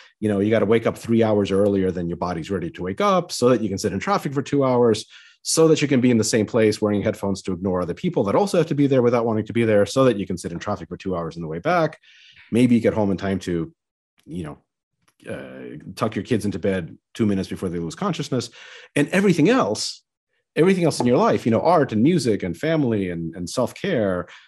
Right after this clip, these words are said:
and, and, and, and, and curiosity and education, everything else gets pushed out because the very center of your life is, is this office. Everything else gets pushed out to the weekend or to, to, to, to vacation. Uh, so, like, the, the, the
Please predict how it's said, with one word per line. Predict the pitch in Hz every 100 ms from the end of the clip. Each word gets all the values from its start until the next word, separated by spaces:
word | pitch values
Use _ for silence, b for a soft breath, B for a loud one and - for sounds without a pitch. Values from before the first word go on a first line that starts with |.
| B _
and, | 110 104 98 95
and, | 110 98 92
and, | 104 98
and, | 98 80
and | 98
curiosity | - 139 160 175 - 110
and | 110
education, | 117 117 180 - 131
everything | 170 170
else | 190 180
gets | 160
pushed | - - 156 -
out | 151 107 -
because | 101 -
the | 117
very | 95 123 143 139
center | 113 - 131 131 107
of | 101
your | 101 95
life | 98 135 85 80 - -
is, | 92 90 80 - b b b b -
is | 113 95
this | 98
office. | 165 180 - - - b b -
Everything | 127 143 151
else | 156
gets | 131 -
pushed | 127 131
out | 113
to | 117
the |
weekend | 208 - 104 85 76
or | 80
to, | 98 90 -
to, | - 92
to, | - 98 90
to | -
vacation. | 135 131 175 - 92 82 B B B _ _
Uh, | 113 107 107 104
so, | 95 127
like, | 123 113 -
the, | 107 117 110
the, | 110 113 107
the | 110